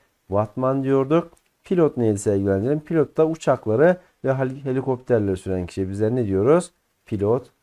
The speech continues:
diyoruz sevgili öğrencilerim. Bu da yüzde doksan dokuz çıkacak önemli sorulardan bir tanesidir. İşaret koyuyorum. Lütfen bunu özellikle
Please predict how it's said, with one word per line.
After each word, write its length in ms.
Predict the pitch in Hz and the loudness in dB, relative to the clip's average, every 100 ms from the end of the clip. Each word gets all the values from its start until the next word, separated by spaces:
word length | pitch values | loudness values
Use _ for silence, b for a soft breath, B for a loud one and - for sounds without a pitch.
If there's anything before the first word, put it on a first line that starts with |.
| _ _ | _ _
diyoruz 380 | 101 87 95 110 | -2 -2 -2 -6
sevgili 360 | - 92 92 | -4 -4 -2
öğrencilerim. 380 | 92 80 80 113 | -4 -4 -8 -8
Bu 80 | 151 | 2
da 100 | 147 | 2
yüzde 440 | 135 147 143 139 | 2 -2 0 0
doksan 380 | 127 120 123 104 | 0 -2 -2 -2
dokuz 360 | 101 98 156 - b b | -2 -2 -4 -4 b b
çıkacak 400 | - 131 113 135 | -6 -4 0 -2
önemli 340 | - 120 117 110 | 0 0 0 -2
sorulardan 420 | 110 98 92 90 | -2 -2 0 -4
bir 60 | 85 | -4
tanesidir. 400 | 92 87 - 113 | -6 -6 -8 -10
İşaret 320 | - 107 98 | -4 -4 -4
koyuyorum. 400 | 107 101 123 147 b b - | -4 -2 -2 -4 b b -10
Lütfen 360 | 120 - 107 113 | -8 -4 -4 0
bunu 100 | 113 | 0
özellikle 760 | 120 120 98 90 - 135 | 2 2 0 -4 -2 -2